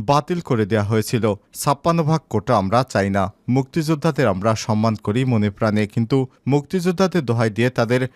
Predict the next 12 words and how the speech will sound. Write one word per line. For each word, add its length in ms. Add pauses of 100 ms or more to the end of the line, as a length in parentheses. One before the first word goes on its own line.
(160)
নাতিপুতিরা 760 (120)
ছাপ্পান্ন 460
ভাগ 180 (200)
নিয়ে 260
গেলে 260
আর 140 (220)
কি 120
থাকে 300
বাকি? 320 (220)
তিনি 200 (280)
বিশ্ববিদ্যালয়ের 760
শিক্ষকদের 480